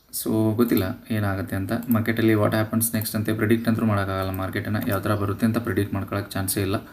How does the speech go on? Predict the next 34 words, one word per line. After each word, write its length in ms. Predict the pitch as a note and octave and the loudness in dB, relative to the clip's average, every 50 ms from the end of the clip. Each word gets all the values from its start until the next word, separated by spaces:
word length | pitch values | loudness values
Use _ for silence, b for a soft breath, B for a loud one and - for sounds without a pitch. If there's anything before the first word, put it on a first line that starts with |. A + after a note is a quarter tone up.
| B B B B B B B B B B B B - | B B B B B B B B B B B B -2
According 360 | A2+ A#2 C3+ C#3+ D3+ D3+ D3+ | 2 2 4 2 2 0 -2
to 80 | D3 | 2
setup, 240 | - A2+ - G2+ - | 2 2 2 2 0
according 360 | - G#2 G2+ G#2+ G#2+ G#2+ G#2+ | -2 -2 -2 0 0 0 2
to 100 | A2 A2+ | 2 4
ರೂಲ್ಸ್ 300 | A2 G#2+ B2 D3 D3 - | 4 6 4 4 4 2
ನಾವು 120 | C3 B2 A#2 | 2 2 2
ತೊಗೋಬೇಕಷ್ಟೇ. 640 | G#2+ G#2 G2+ G2 G2 G2+ F#2+ G2+ - C#3 - - - | 2 0 0 -2 -2 -4 -4 -6 -6 -8 -8 -4 0
ಇಲ್ಲಿ 220 | B2 A#2 B2+ - | 0 2 2 0
ಫೈವ್ 300 | - - A#2+ A2+ A2+ A#2 | 0 0 2 6 6 6
ಎಮ್ 120 | A#2 B2 C3+ | 6 6 4
ಎ 60 | D#3 | 0
ಕ್ರಾಸ್ 440 | - - - - - A2 G#2 G#2 - | -2 -6 -10 -6 -4 -2 -2 -2 -2
ಆಗಿತ್ತು, 300 | G2+ F#2+ G2 G2+ - D#3 E3+ - B B B B B B B B B - _ - - | -4 -4 -4 -4 -6 -8 -8 -10 B B B B B B B B B -18 _ -4 -2
so 220 | C3 C3 B2+ C#3 | -2 0 2 6
ಇಲ್ಲಿ 200 | C3+ B2+ B2+ B2+ | 6 8 8 8
ಬಂದಿತ್ತು 320 | A2+ A2 G#2+ G#2 G2+ G#2 | 6 4 2 2 0 0
ಮಾರ್ಕೆಟು. 460 | G2+ G2 G2 F#2+ G#2 G#2 A2+ D3+ F3 - - | -2 -2 -2 -4 -4 -6 -6 -6 -8 -6 -6
ಈ 120 | C3 C3+ C3 | -6 -4 -2
ಕನ್ಸಾಲಿಡೇಷನ್ 720 | - A#2+ A2 A2+ A#2+ A2 G#2+ G#2 G#2 G#2 - - G#2+ G#2+ | 0 0 0 2 2 2 2 2 2 0 0 0 0 2
ಡಿಸಿಷನ್ 360 | G#2+ G#2+ G#2+ - C3 C3 B2 A#2 | 2 2 2 4 6 6 6 6
ಪ್ಲ್ಯಾನ್ 260 | A2+ G#2+ G#2 G#2 G2 | 4 2 0 0 0
ಮಾಡ್ತಾಯಿತ್ತು, 580 | F#2+ F#2+ - - F#2+ F#2 - C3 - - B2+ | -2 -4 -4 -6 -6 -4 -4 -4 -2 0 2
ಬೈಯಿಂಗ್ 300 | A2 A2 A2 A#2 B2+ B2+ | 4 6 6 8 8 6
ಹೋಗ್ಲಾ 340 | B2 A#2 A2 A#2 C3+ D3 - - | 6 4 4 2 0 -2 -4 -4
ಸೆಲ್ಲಿಂಗ್ 380 | - - A2+ A2 A2 G#2+ G2+ | 0 4 4 4 4 4 2
ಹೋಗ್ಲಾ 240 | G2+ F#2+ F2+ F#2 F2+ | 0 -2 -2 -2 -4
ಅಂತ. 160 | F2 F2+ - B2+ B2 B B B B B B B - - | -4 -4 -4 -6 -6 B B B B B B B 0 4
So 80 | B2+ B2 | 6 8
ನಾವು 140 | B2+ B2+ | 8 8
ಸೆಲ್ಲಿಂಗ್ 340 | B2 - A#2 A#2+ B2+ C3+ B2+ | 6 6 6 6 6 4 4
ಸೈಡ್ಗೆ 340 | - A#2+ A2+ A2 A2 B2 C3+ | 4 4 4 4 4 2 0
ಟ್ರೇಡನ್ನು 580 | C3 - - - - G#2 F#2+ G2 G#2+ C3+ - - | -2 -6 -10 -6 -4 -2 0 0 0 0 0 -2
ತೊಗೊಂಡಿದ್ವಿ. 500 | G#2 E2+ F#2 F#2 F2+ G2 A2+ B2+ - | -6 -6 -6 -6 -4 -2 -2 -2 -4